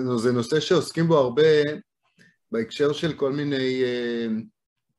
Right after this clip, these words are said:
אנשים, אה, שהיו נערצים, כמו גם, גם כאן בארץ וגם בעולם, שפתאום, אה,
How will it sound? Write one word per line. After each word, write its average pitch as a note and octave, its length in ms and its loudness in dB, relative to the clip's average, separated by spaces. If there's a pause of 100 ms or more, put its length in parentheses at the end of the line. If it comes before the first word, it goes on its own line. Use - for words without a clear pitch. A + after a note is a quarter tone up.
(1300)
אנשים, B2 540 -8
אה, A2 800 -4 (1400)
שהיו B2 380 -6
נערצים, C3+ 960 -2
כמו A2+ 920 -4 (120)
גם, A#2+ 240 -6 (220)
גם C3 220 0
כאן C#3 240 -2
בארץ C3 380 0
וגם B2 260 -2
בעולם, C#3 580 0 (680)
שפתאום, F#3+ 640 2
אה, C#3+ 380 4